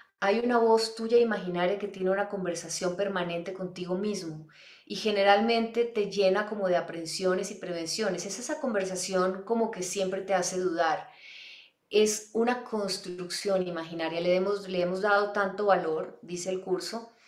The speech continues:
que empezamos a creer que es verdad, que es real, que esa voz somos nosotros, la confundimos con nosotros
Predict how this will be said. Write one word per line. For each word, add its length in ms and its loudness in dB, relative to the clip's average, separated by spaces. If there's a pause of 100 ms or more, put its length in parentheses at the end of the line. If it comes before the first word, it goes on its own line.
(260)
que 120 0
empezamos 500 0
a 120 -6
creer 460 -4
que 360 -2
es 160 -8
verdad, 560 0
que 400 -4
es 160 -4
real, 520 -2
que 300 -2
esa 180 0
voz 280 2
somos 400 -4
nosotros, 760 -2
la 220 -8
confundimos 680 -4
con 220 -8
nosotros 500 -4